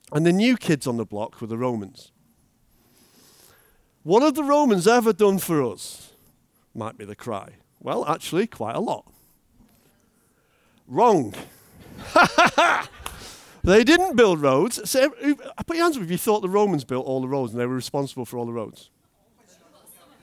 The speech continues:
Okay, the Greeks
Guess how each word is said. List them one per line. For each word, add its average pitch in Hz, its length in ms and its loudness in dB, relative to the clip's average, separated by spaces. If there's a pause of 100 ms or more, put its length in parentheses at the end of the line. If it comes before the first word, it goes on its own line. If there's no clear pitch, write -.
(2750)
Okay, 123 180 -8
the 123 140 -8
Greeks - 840 -4